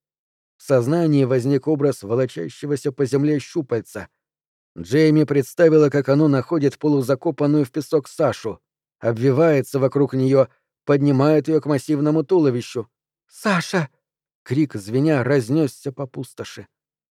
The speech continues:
Но ему не ответило даже эхо. Джейми осмотрелась и снова закричала. В футах в тридцати от нее показалось что-то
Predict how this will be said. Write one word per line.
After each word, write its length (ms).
Но 200
ему 320
не 120
ответило 540
даже 400
эхо. 440
Джейми 420
осмотрелась 600
и 100
снова 400
закричала. 720
В 60
футах 280
в 60
тридцати 480
от 100
нее 280
показалось 480
что-то 460